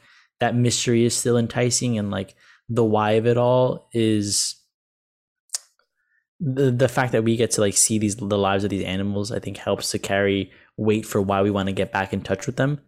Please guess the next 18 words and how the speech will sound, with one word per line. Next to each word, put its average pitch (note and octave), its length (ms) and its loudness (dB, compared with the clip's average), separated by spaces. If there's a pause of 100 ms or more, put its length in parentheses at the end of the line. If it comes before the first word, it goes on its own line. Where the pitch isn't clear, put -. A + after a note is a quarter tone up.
(160)
'cause A2 180 0
they're, G#2+ 300 2
they're A#2+ 160 2
making A#2+ 300 0
human A2 260 -2
connections, C#3 580 -2 (580)
and, G2+ 420 -2
uh, G2 340 0 (200)
the B2 280 -2
mystery A#2 280 2
that G2 140 0
they're G2 160 0
wrapped G2+ 380 -2
up G2+ 180 0
in F#2 360 -4
is - 400 -4 (100)
really G2+ 220 -2
interesting. - 480 -12